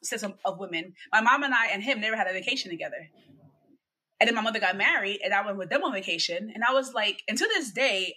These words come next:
I made them, I, I'm like, "Listen, guys, I'm turning forty years old soon. You two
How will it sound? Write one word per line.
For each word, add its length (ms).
I 80
made 180
them, 240
I, 260
I'm 120
like, 140
"Listen, 240
guys, 240
I'm 80
turning 240
forty 280
years 220
old 200
soon. 340
You 300
two 400